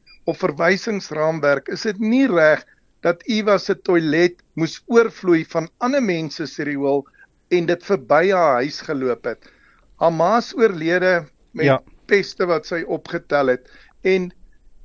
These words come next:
Speaker 1: Iwa het vir my eendag geroep en vir my gesê, "Billy Jones,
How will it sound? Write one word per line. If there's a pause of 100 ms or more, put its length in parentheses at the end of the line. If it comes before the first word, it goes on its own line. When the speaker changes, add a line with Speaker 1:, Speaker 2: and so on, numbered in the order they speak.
(180)
Speaker 1:
Iwa
het (160)
vir
my
eendag
geroep
en
vir
my
gesê, (840)
"Billy
Jones,